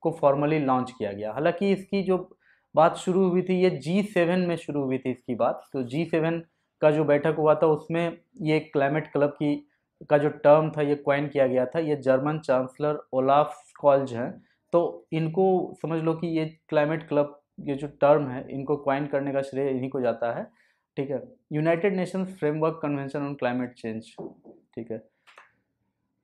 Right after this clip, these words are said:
तो यूएई में भी ये हो रहा है, ट्वेंटी एट सीओपी। तो it is led by Germany and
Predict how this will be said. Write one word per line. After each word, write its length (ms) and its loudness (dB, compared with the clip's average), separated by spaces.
तो 60 4
यूएई 640 4
में 180 2
भी 120 2
ये 180 0
हो 100 0
रहा 220 -2
है, 100 -8
ट्वेंटी 340 -6
एट 160 -2
सीओपी। 580 -8
तो 220 -8
it 80 0
is 140 4
led 280 6
by 180 8
Germany 380 2
and 180 0